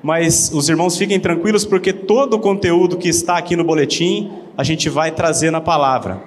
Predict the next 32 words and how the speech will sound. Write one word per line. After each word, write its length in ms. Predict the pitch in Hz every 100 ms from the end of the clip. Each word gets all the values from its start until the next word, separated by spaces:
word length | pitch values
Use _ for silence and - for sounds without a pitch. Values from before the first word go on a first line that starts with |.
| -
tá? 300 | 135 226 - - -
A 100 | -
minha 200 | 139 180
sugestão, 640 | 175 180 165 170 170 180 180
então, 540 | 170 170 170 135 - - - - - -
é 160 | 135
que 140 | 156 165
os 100 | 156
irmãos 720 | 165 165 170 170 - - - - 131
guardem 540 | 151 185 196 165 156
o 40 |
boletim 680 | 143 143 165 - 165 202 202 - - - - -
e, 140 | 196 202
se 320 | - - 247
depois 880 | 254 254 220 202 139 - - - -
quiserem 460 | 180 156 185 185
revisitá-lo, 1120 | 147 185 202 185 175 170 175 202 185 120 92 - - - - -
vocês 280 | 147 170 170
vão 100 | 175
fazer 300 | 180 156 180
uma, 340 | 180 180 160
uma 140 | 156
espécie 420 | 160 - 180 170 175
de 80 |
revisão 500 | 165 190 185 151 165
de 120 | 175 165
tudo 240 | - 190
aquilo 220 | 180 185
que 120 | 175
vamos 300 | 160 170 170
tratar 400 | - 156 156 156
aqui, 500 | 156 151 147 123 -